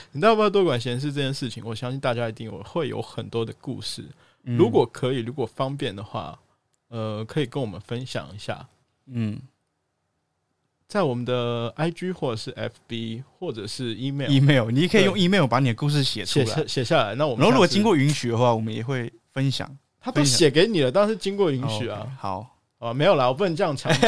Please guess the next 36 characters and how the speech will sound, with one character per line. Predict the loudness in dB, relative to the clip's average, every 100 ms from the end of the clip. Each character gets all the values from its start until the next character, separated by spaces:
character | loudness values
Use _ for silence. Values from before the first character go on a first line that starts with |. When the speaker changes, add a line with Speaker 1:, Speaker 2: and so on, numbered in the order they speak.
| 4
Speaker 2:
<laughs> | 4
Speaker 1:
哎， | 4 4
Speaker 2:
又 | 6
在 | 8
强 | 8 8
迫 |
别 | 8
人。 |
Speaker 1:
真 |
的， | 8
哎， |
开 | 6
始 | 6
强 | 4 4
迫 | 6
别 | 6
人， | 6
Speaker 2:
不 | 8
知 |
道 | 8
你， | 6
Speaker 1:
不 |
是。 | 2 -4 -8 -2
Speaker 2:
我 |
不 | 4
知 | 6
道 | 8
你 | 6
的 | 4
强 | 4 2
迫 | 4 4
是 | 4 2
善 | 4 4 4
良 | 0 -2
还 | 0 0
是 | 2 2 0